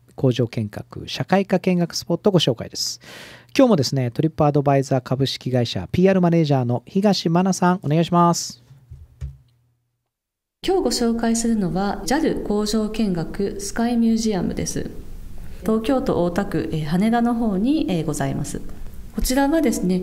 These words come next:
Speaker 2: 日本航空がやってらっしゃいます、えー、工場見学でして、えー、工場見学コースに参加されると、展示エリア、航空教室、格納庫見学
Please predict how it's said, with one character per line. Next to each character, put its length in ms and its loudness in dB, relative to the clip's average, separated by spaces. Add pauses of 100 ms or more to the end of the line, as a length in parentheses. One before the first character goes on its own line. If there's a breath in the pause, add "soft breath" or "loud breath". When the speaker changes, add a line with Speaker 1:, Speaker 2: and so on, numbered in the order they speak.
(120)
Speaker 2:
日 80 2
本 300 2
航 240 2
空 260 0
が 240 0
や 120 0
っ 20 -4
て 180 -4
ら 120 0
っ 20 -2
し 120 -4
ゃ 60 0
い 80 2
ま 140 0
す、 280 -4
え 120 -2
ー、 80 -6
工 180 0
場 200 0
見 200 0
学 240 -4
で 100 -4
し 100 -6
て、 280 -4 (380 loud breath)
え 80 -2
ー、 40 -6
工 200 0
場 160 0
見 200 0
学 280 0
コ 160 0
ー 40 0
ス 260 -2
に 120 -2
参 240 -2
加 120 -4
さ 140 -4
れ 120 -2
る 100 -6
と、 320 -2 (300 loud breath)
展 280 0
示 120 -2
エ 180 0
リ 160 0
ア、 100 -4 (300)
航 220 0
空 340 -2
教 240 -4
室、 600 -6 (100)
格 260 -2
納 200 2
庫 160 -2
見 260 -2
学 480 -6